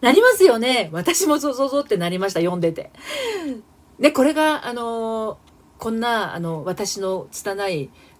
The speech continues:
カード引きと、それからチャットで、まだお会いしたこともない方とのメッセージのやり取りで、ここまでこう、インスピレーションを感じることができるんですよ。だからね、私ね、やめられないんです、このカード。あの、実際の恋愛セラピーの、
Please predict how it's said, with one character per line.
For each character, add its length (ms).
カ 140
ー 40
ド 80
引 60
き 160
と、 260
そ 140
れ 80
か 120
ら 280
チ 100
ャ 60
ッ 80
ト 120
で、 300
ま 180
だ 100
お 120
会 100
い 20
し 40
た 100
こ 100
と 80
も 100
な 120
い 60
方 200
と 100
の 200
メ 140
ッ 40
セ 140
ー 40
ジ 80
の 60
や 140
り 100
取 180
り 20
で、 160
こ 120
こ 120
ま 100
で 280
こ 120
う、 80
イ 60
ン 60
ス 80
ピ 100
レ 100
ー 20
シ 80
ョ 40
ン 20
を 20
感 120
じ 100
る 80
こ 100
と 80
が 100
で 100
き 100
る 100
ん 20
で 100
す 120
よ。 200
だ 100
か 120
ら 80
ね、 140
私 280
ね、 140
や 140
め 100
ら 100
れ 80
な 100
い 60
ん 40
で 60
す、 80
こ 100
の 80
カ 180
ー 80
ド。 240
あ 80
の、 140
実 280
際 60
の 240
恋 180
愛 120
セ 140
ラ 100
ピ 160
ー 20
の、 240